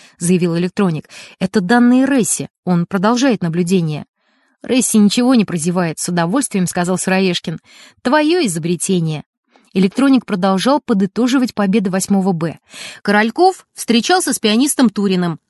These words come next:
разъяснил ему свой метод сочинения музыки. От Майи Светловой ни на шаг не отходят два физика. «То есть как не отходят ни на шаг?» встревожился Сыроежкин и покраснел. «Какие ещё физики?» «Наш учитель физики Виктор Ильич Синица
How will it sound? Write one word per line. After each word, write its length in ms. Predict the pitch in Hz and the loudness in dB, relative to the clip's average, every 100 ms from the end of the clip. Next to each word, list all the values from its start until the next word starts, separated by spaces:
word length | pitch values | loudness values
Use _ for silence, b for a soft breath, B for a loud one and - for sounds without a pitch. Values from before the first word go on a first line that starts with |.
| - | -4
разъяснил 540 | 294 269 247 - 214 302 | 0 4 2 4 2 4
ему 260 | 262 208 | 4 2
свой 380 | 202 185 185 262 | -2 -2 0 2
метод 400 | 214 185 220 208 | 2 0 -2 -4
сочинения 600 | 202 - 180 180 233 190 | -4 -2 0 2 2 2
музыки. 600 | 156 165 165 165 170 147 - B B B B | -2 -4 -6 -6 -6 -8 -12 B B B B
От 200 | 196 233 | -2 2
Майи 220 | 302 349 | 2 2
Светловой 480 | - 233 233 196 190 | -2 -4 -2 0 2
ни 160 | 214 | 4
на 200 | 277 247 | 4 2
шаг 320 | 220 294 302 262 | 0 0 0 0
не 100 | 214 | -4
отходят 380 | - 294 262 | -2 -2 -2
два 200 | 175 208 | -2 -4
физика. 500 | 233 208 175 190 160 - _ _ _ _ _ _ | -2 -4 -4 -6 -8 -14 _ _ _ _ _ _
«То 140 | 262 | -4
есть 360 | 285 285 - - | 0 -2 -4 -8
как 240 | - 320 180 | -2 -2 0
не 140 | 175 | -2
отходят 520 | 175 - 190 160 - | -4 -6 -6 -6 -4
ни 160 | 170 175 | -2 0
на 180 | 185 185 | 0 0
шаг?» 440 | - 160 135 - _ | -2 -4 -6 -14 _
встревожился 720 | - 185 175 175 170 160 170 | -4 -2 0 -2 -4 -6 -6
Сыроежкин 560 | - 185 262 - 220 | -2 0 0 0 0
и 40 | 180 | -2
покраснел. 580 | 180 208 214 208 156 b b b b - | -4 -4 -2 -2 -4 b b b b -6
«Какие 440 | 381 - 254 208 | -6 -2 0 0
ещё 300 | 170 - 180 | 0 -4 -6
физики?» 640 | - 196 170 151 - 151 - b b b b - | -6 -4 -4 -4 -6 -8 -10 b b b b -2
«Наш 220 | 277 311 | 0 0
учитель 360 | 254 277 277 233 | -2 -2 -2 -2
физики 420 | - 208 185 202 | 0 0 -2 -4
Виктор 320 | 196 - 220 | -4 -2 0
Ильич 280 | 208 208 - | 0 -2 -4
Синица 640 | - 202 185 170 - | 0 4 4 2 2